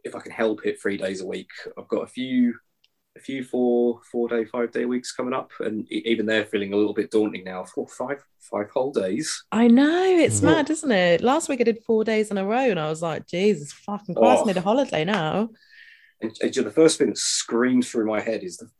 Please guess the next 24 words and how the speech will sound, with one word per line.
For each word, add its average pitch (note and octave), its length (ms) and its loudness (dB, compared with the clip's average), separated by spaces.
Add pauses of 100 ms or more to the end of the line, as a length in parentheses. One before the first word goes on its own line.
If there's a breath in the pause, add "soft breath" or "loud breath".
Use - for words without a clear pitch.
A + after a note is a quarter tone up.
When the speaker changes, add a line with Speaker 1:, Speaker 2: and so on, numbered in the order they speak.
Speaker 1:
biggest A2 320 -2
first A2 280 2
world G#2 220 2
problem. G2+ 380 -4
And - 20 -2
I, G2 160 0 (140)
I, G#2 60 -6 (880)
I, G#2 120 -8 (100)
I A2+ 60 -6
talked D3+ 280 2
to D3+ 140 0
the, B2 260 -6
there's, G#2+ 280 2 (160)
we A#2 220 0
work A2+ 260 4
in A#2 60 -4
a G#2 60 -2
shared G#2 320 -2
building. G2+ 240 -2
We G2 60 -4
work G2+ 220 -2
in G#2 60 -12
the G#2 80 -2
Edinburgh G2 220 -8